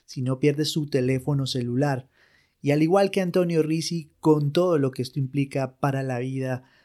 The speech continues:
de este personaje o de cualquier persona.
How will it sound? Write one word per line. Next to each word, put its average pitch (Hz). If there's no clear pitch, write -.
de 123
este 123
personaje 131
o 156
de 143
cualquier 139
persona. 123